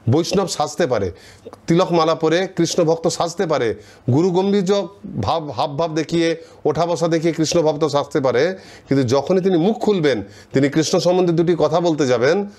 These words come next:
তখনই তিনি ধরা পড়ে যাবেন। এই ধরনের ব্যক্তি বাক্য ভক্তির বিপরীত হবে। তৎক্ষণাৎ না হলেও দু একটি কথা বলার পর তার আকর্ষণ যেহেতু জড়জাগতিক স্তরে, সুতরাং তিনি পরম স্তরের কথা বলতে কখনোই পারবেন না।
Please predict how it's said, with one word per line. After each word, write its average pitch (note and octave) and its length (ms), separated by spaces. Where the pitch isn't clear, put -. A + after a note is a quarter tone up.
তখনই C3+ 340
তিনি B2 360
ধরা C3 300
পড়ে B2 240
যাবেন। B2+ 360
এই D3+ 120
ধরনের F3 360
ব্যক্তি D#3+ 300
বাক্য D3+ 300
ভক্তির D3+ 400
বিপরীত D3 420
হবে। G2+ 200
তৎক্ষণাৎ G#3 420
না F#3 140
হলেও F#3 240
দু D#3+ 160
একটি E3+ 240
কথা D3+ 180
বলার C#3 220
পর E3 300
তার D3 180
আকর্ষণ D3+ 520
যেহেতু D3+ 260
জড়জাগতিক E3+ 560
স্তরে, C3 340
সুতরাং D#3 360
তিনি D3+ 180
পরম D3 280
স্তরের C#3+ 260
কথা A#2+ 240
বলতে B2 300
কখনোই F#3+ 380
পারবেন F#2+ 300
না। F2 60